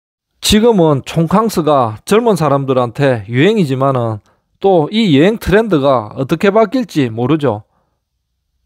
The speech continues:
시골집에 살아보시면은 겨울이 제일 문제입니다. 여름이나 이런 때는 그냥 모기장 치고, 예, 자도 전혀 문제가 없는데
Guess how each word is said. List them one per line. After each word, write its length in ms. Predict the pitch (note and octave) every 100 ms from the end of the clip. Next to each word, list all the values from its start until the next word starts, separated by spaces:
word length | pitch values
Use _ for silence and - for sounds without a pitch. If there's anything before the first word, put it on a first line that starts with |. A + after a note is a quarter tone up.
| _ _ _ _ _ _
시골집에 800 | - - A#3 B3+ - G3 D3 C3
살아보시면은 1080 | - A3 F#3+ D3 C#3 E3 C3 B2 A#2 G2 F#2 _ _
겨울이 500 | A#3 C4 G#3 D3 A#2
제일 420 | - B2 C#3+ F#3+
문제입니다. 760 | F3+ C3 B2 D#3+ E3 C3+ G2+ - _ _ _ _ F3
여름이나 560 | A#3 A3+ F3 C3 B2
이런 220 | D#3+ G#3+ G3+
때는 300 | D3+ C3 A#2
그냥 320 | F3+ D3+ B2
모기장 420 | D#3 G#3+ A3 D3
치고, 480 | - E3+ D#3+ C3+ G#2 -
예, 180 | C3+ B2
자도 520 | D3 D3+ E3+ C#3 A#2+ -
전혀 280 | B2+ C3+ E3
문제가 400 | A#2+ A#2 E3 D3
없는데 540 | B2+ C#3 B2+ B2